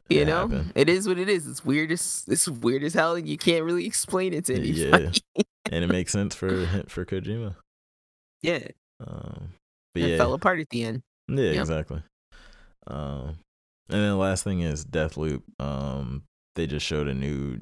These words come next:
Speaker 2: nine-minute trailer showing off all the different stuff you can do in the game, the powers, the combat. Um, I'll be interested in this game if I can never do stealth in it. Um, I think that would be cool.
Speaker 1: Yeah.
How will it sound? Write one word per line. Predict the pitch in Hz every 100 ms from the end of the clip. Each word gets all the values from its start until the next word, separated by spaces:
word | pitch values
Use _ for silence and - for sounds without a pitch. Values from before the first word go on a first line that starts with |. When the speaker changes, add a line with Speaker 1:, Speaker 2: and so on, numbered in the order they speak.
| -
Speaker 2:
nine-minute | 71 71 73 78 76 73 67
trailer | - 64 65 67
showing | 65 65 69
off | 67 69
all | 57
the | 65
different | 62 69 65 64 -
stuff | - 71 71
you | 65
can | - 55
do | 65
in |
the | 64
game, | 65 65 64
the |
powers, | - 53 60 62
the | -
combat. | - 50 53 60 52 - _ _ - - - _ _
Um, | 50 57 50 55 60 - - _ _ _ _ _ _
I'll | 98
be | 135 143
interested | 104 110 98 98
in | 78 76
this | 80
game | 82 73 71
if | 73
I | 62
can | - 62 50 50 -
never | 78 69 65 67
do | 65 67 - 55
stealth | - - 50 53
in | - 50
it. | 52 - _ - _ _ _ _ _
Um, | - 55 52 53 57
I | -
think | - 64
that | - -
would | - 50
be | -
cool. | - -
Speaker 1:
Yeah. | 523